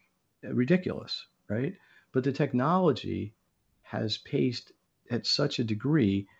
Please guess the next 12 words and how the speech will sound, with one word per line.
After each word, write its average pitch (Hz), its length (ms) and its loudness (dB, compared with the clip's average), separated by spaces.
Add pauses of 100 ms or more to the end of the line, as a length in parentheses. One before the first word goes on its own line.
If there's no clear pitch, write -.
(240)
that 120 120 4
not 151 240 6
only 127 240 6
is 107 160 2
it 107 60 -4
strong 120 360 -2
enough 113 200 -2
to - 100 -12
support - 400 -6
this 110 300 -2
and 95 160 -6
the 101 120 -8